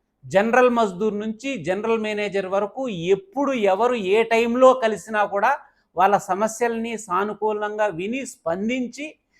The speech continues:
సింగరేణిని ప్రగతి పదంలో ముందుకు తీసుకెళ్తున్నారు. గత ఏడు సంవత్సరాలుగా మీరు చూస్తే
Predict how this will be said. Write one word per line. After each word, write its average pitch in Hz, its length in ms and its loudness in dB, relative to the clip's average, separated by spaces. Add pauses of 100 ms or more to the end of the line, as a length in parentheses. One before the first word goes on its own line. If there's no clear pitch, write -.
(120)
సింగరేణిని 247 640 2
ప్రగతి 226 540 2
పదంలో 240 400 2
ముందుకు 214 200 -4
తీసుకెళ్తున్నారు. 160 720 -10 (600)
గత 202 140 6 (640)
ఏడు 240 300 8
సంవత్సరాలుగా 240 720 -2
మీరు 214 280 -6
చూస్తే 208 440 -4